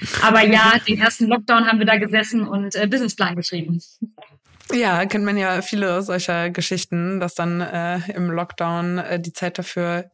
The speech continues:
Speaker 2: genutzt wurde. Was ist an euren Gerichten, äh, genau anders? Also warum sind die gesünder?
Speaker 1: Ja,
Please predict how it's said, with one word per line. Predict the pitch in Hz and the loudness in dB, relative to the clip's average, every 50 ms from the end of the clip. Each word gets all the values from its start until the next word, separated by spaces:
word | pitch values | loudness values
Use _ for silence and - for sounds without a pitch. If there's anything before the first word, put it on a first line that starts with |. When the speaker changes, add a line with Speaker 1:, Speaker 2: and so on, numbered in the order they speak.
| _ | _
Speaker 2:
genutzt | - 196 190 190 202 202 - - - - | -4 -2 -2 0 -2 -4 -6 -12 -10 -6
wurde. | - 170 170 175 202 240 - - - - - 143 - - | -4 -2 0 0 0 -2 -4 -6 -10 -10 -8 -10 -10 -4
Was | - 202 214 - | -4 -4 -2 -2
ist | 233 - - - - _ | -4 -6 -6 -10 -10 _
an | - 196 196 | -4 -4 -2
euren | - - 185 190 196 196 185 | 0 0 -2 0 -2 -2 -2
Gerichten, | 185 185 190 185 - - _ 196 190 190 185 190 190 185 180 185 - | -4 -4 -4 -6 -6 -6 _ -4 -4 -2 -2 -4 -4 -4 -6 -6 -4
äh, | 185 180 | -6 -4
genau | 175 185 185 175 165 165 165 | -2 -2 -2 0 0 -2 -2
anders? | - 156 156 151 147 147 170 - - | -2 -2 -4 -2 -2 -4 -6 -4 -4
Also | 165 180 175 | -4 -4 -2
warum | 170 170 170 170 175 170 | -2 -2 -2 -2 -2 -2
sind | 165 165 160 - | -2 -2 -4 -4
die | 175 | -4
gesünder? | - 165 160 160 160 151 147 - - - - _ 98 - _ _ _ _ _ _ - | -6 -4 -4 -2 -2 -2 -2 -4 -8 -12 -18 _ -20 -20 _ _ _ _ _ _ -2
Speaker 1:
Ja, | 196 190 190 190 190 - | 2 2 2 2 0 -4